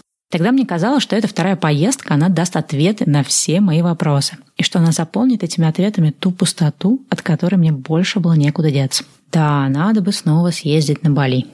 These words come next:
Как-нибудь, может быть, в следующем году. И тут вдруг меня озарило. Через пару месяцев же новогодние каникулы. Тогда у нас ещё были длинные выходные с первого по десятое января.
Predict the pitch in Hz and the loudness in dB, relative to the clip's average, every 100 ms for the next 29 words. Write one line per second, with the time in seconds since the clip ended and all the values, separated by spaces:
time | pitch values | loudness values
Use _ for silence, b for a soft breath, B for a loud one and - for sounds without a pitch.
0 | - - 180 160 - 139 - - 151 156 | -10 -2 -2 -2 -2 -2 -2 -12 -4 -2
1 | 220 220 190 180 - 156 160 - 151 151 | 0 0 -2 -2 -2 0 0 2 2 2
2 | 139 127 _ B B - - 240 220 175 | 0 -4 _ B B -10 -2 0 0 0
3 | 151 175 160 143 135 120 - - 160 - | 0 2 0 0 -2 -6 -8 -4 -4 -2
4 | 160 156 202 269 - 147 156 147 147 196 | -2 2 0 0 -4 -2 2 2 0 0
5 | 190 143 180 190 156 - 143 127 - 147 | 0 -2 0 0 0 -2 -8 -6 -6 -4
6 | 151 165 190 165 - 180 147 185 160 143 | -2 0 0 -2 -4 -4 -2 0 0 -2
7 | 170 175 151 143 - 143 151 180 - 151 | 0 2 0 -2 -4 -2 0 0 0 0
8 | 156 151 139 147 156 151 147 143 | 0 0 -2 -2 -2 0 2 0